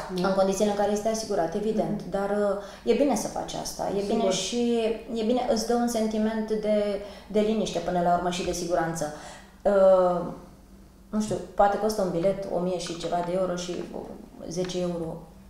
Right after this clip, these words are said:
Speaker 1: O asigurare.
Speaker 2: o asigurare. Deci mi se pare
Speaker 1: Da,
Speaker 2: cumva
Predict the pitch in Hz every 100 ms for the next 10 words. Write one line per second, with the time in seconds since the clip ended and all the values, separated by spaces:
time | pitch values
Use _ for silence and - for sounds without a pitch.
0 | - 190 185 190 196 175 165 170 165 175
1 | 170 170 196 196 240 240 247 254 262 254
2 | 247 226 - - - - - - - -
3 | - - - - - - 214 208 185 196